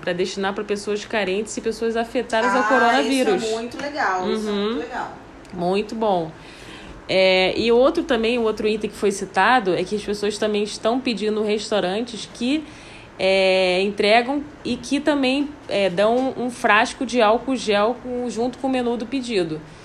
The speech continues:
Speaker 1: Inclusive, o, os Imortais fazem isso, né? A gente, a gente recebeu o,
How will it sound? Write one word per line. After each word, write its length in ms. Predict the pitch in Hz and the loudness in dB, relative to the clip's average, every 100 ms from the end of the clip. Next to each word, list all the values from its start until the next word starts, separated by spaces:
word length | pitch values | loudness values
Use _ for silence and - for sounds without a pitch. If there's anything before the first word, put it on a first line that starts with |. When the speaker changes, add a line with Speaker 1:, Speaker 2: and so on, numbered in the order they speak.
| - - - | -10 -6 -4
Speaker 1:
Inclusive, 600 | 247 269 233 294 320 359 | -2 -2 2 2 6 4
o, 300 | 330 311 269 | 4 0 -2
os 160 | 269 | -4
Imortais 480 | 262 262 240 247 247 | -4 -6 -4 -2 -2
fazem 400 | - 269 269 453 | -2 -2 0 0
isso, 240 | 311 - 214 | -2 -4 -4
né? 200 | 196 190 | -4 -4
A 100 | 180 | -6
gente, 360 | 180 180 - - - | -8 -8 -12 -16 -14
a 40 | |
gente 240 | 175 185 190 | -8 -8 -4
recebeu 500 | 185 - 180 160 180 | -6 -4 -4 -2 -2
o, 840 | 175 165 - 160 165 156 151 147 | -2 -4 -4 -4 -4 -4 -4 -6